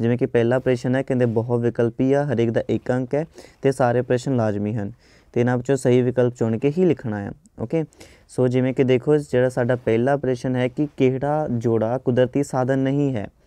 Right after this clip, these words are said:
ਕੁਦਰਤ ਸ-, ਕੁਦਰਤੀ ਸਾਧਨ ਮਤਲਬ ਜਿਹੜਾ ਕਿ ਗੋ-, ਅਹ, God gifted ਨਹੀਂ ਹੈ। ਸੋ ਦੇਖੋ ਭੂਮੀ ਮਿੱਟੀ ਦੇ ਸਾਰੇ ਹੁੰਦੇ ਆ, ਜਲ ਪਾ-, ਉਹ ਵੀ ਹੁੰਦੇ ਆ, ਖਣਿਜ ਵੀ ਹੁੰਦੇ ਆ। ਸੋ ਆਨਸਰ ਸਾਡਾ ਆਏਗਾ ਸੱਸਾ, ਰੇਡੀਓ ਅਤੇ ਟੀ ਵੀ ਜੋ ਕਿ ਅਸੀਂ ਬਣਾਇਆ, ਕੁਦਰਤ ਨੇ ਥੋੜ੍ਹੀ ਨਾ ਬਣਾਇਆ ਹੈ,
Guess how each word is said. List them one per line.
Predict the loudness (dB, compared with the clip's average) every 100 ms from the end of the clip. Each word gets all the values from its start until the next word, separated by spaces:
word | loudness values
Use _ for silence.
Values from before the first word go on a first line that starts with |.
| -20 -20 _
ਕੁਦਰਤ | -2 0 0
ਸ-, | 0 -6 -2
ਕੁਦਰਤੀ | 0 2 2 2
ਸਾਧਨ | 0 -2 0
ਮਤਲਬ | -2 -2 0 2
ਜਿਹੜਾ | 2 0
ਕਿ | -2 -6
ਗੋ-, | 0 0
ਅਹ, | 2 2 0 -2
God | _ -4 -2 0
gifted | 0 0
ਨਹੀਂ | 0 0 -2
ਹੈ। | -4 -12 -20 -6
ਸੋ | 0
ਦੇਖੋ | 2 2 0
ਭੂਮੀ | 2 0 2 0
ਮਿੱਟੀ | 0 0 0
ਦੇ | 0
ਸਾਰੇ | 0 0
ਹੁੰਦੇ | 0 0 2 2
ਆ, | 2
ਜਲ | 0 0 0
ਪਾ-, | -2 -6 -6 -10 -6
ਉਹ | -2
ਵੀ | -2
ਹੁੰਦੇ | 0 0 2
ਆ, | 0
ਖਣਿਜ | -2 -4 -2
ਵੀ | -2
ਹੁੰਦੇ | 0 0
ਆ। | 0 -4 -18 -20 -6
ਸੋ | -2
ਆਨਸਰ | -2 -2 0
ਸਾਡਾ | 0 2
ਆਏਗਾ | 2 2 2 0
ਸੱਸਾ, | 0 -4 -2 2
ਰੇਡੀਓ | 2 2 2 2
ਅਤੇ | 2 2
ਟੀ | 2
ਵੀ | 0
ਜੋ | 0 -2
ਕਿ | 0
ਅਸੀਂ | 0 0
ਬਣਾਇਆ, | 0 0 -2 -4
ਕੁਦਰਤ | -4 -4 -4
ਨੇ | -4
ਥੋੜ੍ਹੀ | -4 -2
ਨਾ |
ਬਣਾਇਆ | -2 -2 -4
ਹੈ, | -6